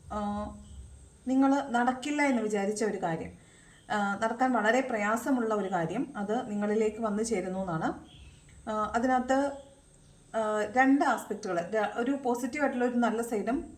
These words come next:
നെഗറ്റീവായിട്ടുള്ളൊരു വളരെ മോശമായിട്ടുള്ളൊരു സൈഡും ഉണ്ടാവും. രണ്ടിൻ്റെയും എക്സ്ട്രീം എൻഡിലായിരിക്കും നിൽക്കുന്നത്. പക്ഷേ ഈ വരുന്നത് എന്ത് തന്നെയായാലും അല്ലെങ്കിൽ വരുന്നത് ആരായാലും അവരുടെ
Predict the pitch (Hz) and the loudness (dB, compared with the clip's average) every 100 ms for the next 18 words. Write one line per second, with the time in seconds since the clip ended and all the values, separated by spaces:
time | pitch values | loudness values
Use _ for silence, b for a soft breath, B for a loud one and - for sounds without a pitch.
0 | 233 226 214 254 214 214 226 339 - - | -6 -4 0 0 0 0 -2 -2 -8 -20
1 | - - 214 214 247 330 240 220 226 208 | -20 -8 -2 2 2 2 0 -2 -2 -2
2 | 208 214 196 190 165 180 277 B B B | -4 -4 -4 -2 -2 -2 -4 B B B
3 | 220 233 247 262 285 220 - - - 311 | 0 2 4 4 2 0 -4 -12 -6 0
4 | 302 220 214 220 165 202 190 175 170 160 | 2 2 2 2 2 -2 -6 -4 -4 -2
5 | 254 - B B - 254 277 302 - - | -4 -6 B B -8 -2 -2 -2 -6 -18
6 | - - 302 285 - 233 254 277 311 285 | -12 -6 -4 -6 -2 0 4 4 4 0
7 | 214 233 254 254 254 214 180 233 240 226 | 0 0 2 2 2 2 0 -2 -2 -2
8 | 233 233 214 220 240 247 240 208 220 262 | 0 0 0 2 2 2 2 2 2 4
9 | 240 180 170 277 - B B B B 233 | 4 2 0 -2 -6 B B B B 0
10 | 269 277 | 4 4